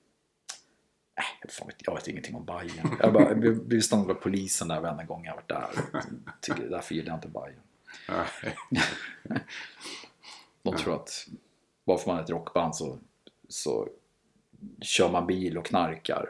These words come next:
Speaker 1: så de ska hela tiden så här, göra massa tester på när man kommer från spelställen där nere.
Speaker 2: Ja.
Speaker 1: Lite så här,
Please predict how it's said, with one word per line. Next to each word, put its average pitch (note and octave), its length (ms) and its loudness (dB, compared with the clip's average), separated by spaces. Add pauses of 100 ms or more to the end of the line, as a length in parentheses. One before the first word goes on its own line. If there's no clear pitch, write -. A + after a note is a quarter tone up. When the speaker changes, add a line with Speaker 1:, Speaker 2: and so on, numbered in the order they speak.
Speaker 1:
så - 180 -6
de D#2+ 100 -4
ska - 140 -8
hela - 140 -6
tiden - 260 -6
så - 120 -4
här, - 200 -6 (1200)
göra - 160 -4
massa - 160 -6
tester - 520 -4
på - 280 -4
när - 80 -6
man - 220 -6
kommer - 240 2
från - 140 -4
spelställen D2 800 -2
där - 100 -4
nere. - 320 -8 (380)
Speaker 2:
Ja. F2 380 2
Speaker 1:
Lite - 240 -6
så - 120 -2
här, - 220 -4